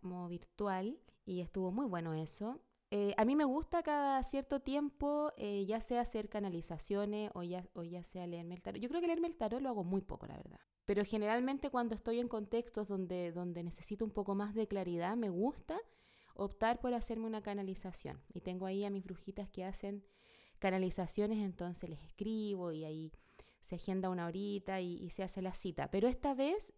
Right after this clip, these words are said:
ella misma me dijo que ella sentía que no era canalización lo que había que hacer en el momento, sino que,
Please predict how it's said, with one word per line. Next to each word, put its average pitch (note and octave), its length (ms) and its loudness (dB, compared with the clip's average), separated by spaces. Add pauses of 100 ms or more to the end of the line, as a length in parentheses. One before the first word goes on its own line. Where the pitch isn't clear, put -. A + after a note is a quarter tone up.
(120)
ella A3 220 4
misma A#3+ 240 6
me A3+ 120 4
dijo A3 320 2 (100)
que F#3 600 2
ella G#3 180 2
sentía F#3+ 360 2
que F#3 60 0
no F#3 80 2
era G#3 160 4
canalización G#3 640 0
lo G3+ 80 2
que G3+ 60 0
había G3 220 0
que G3 60 -6
hacer F#3+ 200 -6
en F#3+ 80 -2
el F#3 80 -2
momento, A#3+ 340 0
sino A#3 220 -2
que, G3 300 -4